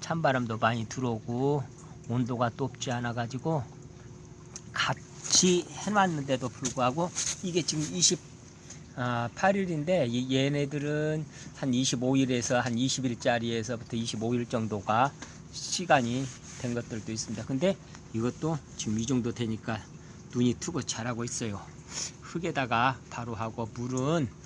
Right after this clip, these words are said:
아침, 점심, 저녁 세 번 주었습니다. 그런데 여기서 보게 되면, 어, 아주 예뻐요. 잘 자라요. 그래도, 어,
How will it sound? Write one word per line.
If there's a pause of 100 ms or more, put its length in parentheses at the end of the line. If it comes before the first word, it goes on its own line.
(540)
아침,
점심,
저녁
세
번
주었습니다. (840)
그런데 (280)
여기서
보게
되면, (480)
어, (160)
아주 (680)
예뻐요.
잘
자라요.
그래도, (720)
어,